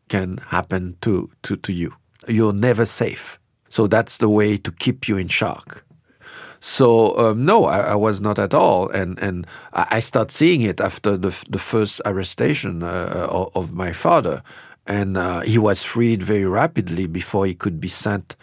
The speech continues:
to one of those death prison. Uh, because the regime, there was still the military, they were not all,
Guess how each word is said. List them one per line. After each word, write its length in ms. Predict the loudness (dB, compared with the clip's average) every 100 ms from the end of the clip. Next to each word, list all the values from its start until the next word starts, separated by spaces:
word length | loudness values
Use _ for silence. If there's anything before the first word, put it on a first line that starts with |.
| -20 -18 -18 -14 0
to 80 | 2
one 260 | 2 2
of 220 | 0 -2
those 360 | -2 -2 -2 -6 -12 -4
death 400 | 2 2 0 -14 -4
prison. 520 | -2 -2 -4 -10 -14 -18 -20 -20 -20 -20 -18 -4
Uh, 540 | 0 0 0 -2 -4
because 260 | -6 -2 0
the 120 | 2
regime, 460 | 2 2 4 2 4
there 120 | 2
was 260 | 4 2 -2
still 300 | 0 2 2
the 120 | 0
military, 840 | 0 0 2 4 6 6 4 2
they 120 | 0
were 220 | 0 0
not 360 | -2 -2 -2 -6 -2
all, 400 | 0 2 2